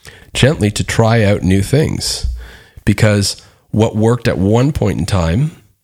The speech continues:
might not work anymore. There are certain universal laws that are immutable, but the actual cultural milieu changes,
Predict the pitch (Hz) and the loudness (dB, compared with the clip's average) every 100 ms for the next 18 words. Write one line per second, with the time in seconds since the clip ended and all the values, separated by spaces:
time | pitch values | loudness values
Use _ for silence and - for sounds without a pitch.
0 | _ 101 101 101 92 104 92 95 - - | _ 0 2 2 0 0 0 0 -2 -2
1 | - - 78 69 58 55 - - _ _ | -2 0 -2 -2 -4 -6 -8 -14 _ _
2 | _ _ _ _ _ _ _ _ - - | _ _ _ _ _ _ _ _ -20 -20
3 | - - _ 127 120 139 139 - 135 113 | -20 -20 _ 2 4 4 2 0 0 2
4 | 104 104 104 98 98 - 95 90 95 113 | 2 2 2 2 0 0 0 2 4 4
5 | 104 - 87 85 - 95 92 120 120 - | 2 0 0 0 0 2 2 2 2 -2
6 | 55 - _ _ _ _ _ _ - - | -6 -8 _ _ _ _ _ _ -20 -20
7 | - _ _ 101 101 95 104 90 104 - | -20 _ _ 0 2 2 0 0 -2 -2
8 | 107 98 92 87 - _ _ _ _ _ | 0 2 2 0 -6 _ _ _ _ _
9 | _ - - - 127 - 110 95 98 98 | _ -18 -8 -2 0 0 0 2 2 2
10 | 95 113 98 82 - _ _ _ _ _ | 4 4 2 0 -6 _ _ _ _ _
11 | _ - - - _ _ _ - 110 95 | _ -20 -20 -20 _ _ _ 0 2 2
12 | 87 60 - - - | 0 -4 -6 -8 -12